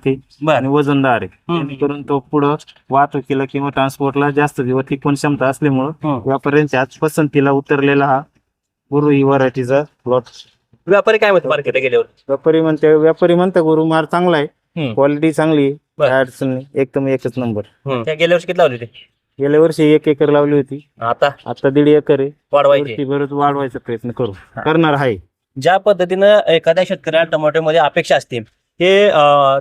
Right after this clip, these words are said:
Speaker 2: टोमॅटो रोगाला दणकट पाहिजे, अ, फळाचा आकर्षक कलर पाहिजे, सगळ्यात महत्त्वाचं म्हणजे हे घट्ट पाहिजे, अ, म्हणजे लांबच्या मार्केटला चालणारी व्हरायटी पाहिजे आणि मार्केटमध्ये गेल्यानंतर इतरांपेक्षा आपल्याला जास्त रेट मिळाला पाहिजे.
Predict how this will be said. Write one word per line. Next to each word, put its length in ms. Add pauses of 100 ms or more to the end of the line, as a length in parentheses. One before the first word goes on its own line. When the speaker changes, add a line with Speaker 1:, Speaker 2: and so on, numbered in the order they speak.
Speaker 2:
टोमॅटो 280
रोगाला 320
दणकट 420
पाहिजे, 420 (340)
अ, 220 (100)
फळाचा 320
आकर्षक 520
कलर 200
पाहिजे, 280
सगळ्यात 280
महत्त्वाचं 300
म्हणजे 300 (320)
हे 80
घट्ट 300
पाहिजे, 400 (120)
अ, 360
म्हणजे 260
लांबच्या 320
मार्केटला 340
चालणारी 300
व्हरायटी 300
पाहिजे 340 (360)
आणि 280
मार्केटमध्ये 640
गेल्यानंतर 580
इतरांपेक्षा 720
आपल्याला 360
जास्त 280
रेट 180
मिळाला 220
पाहिजे. 380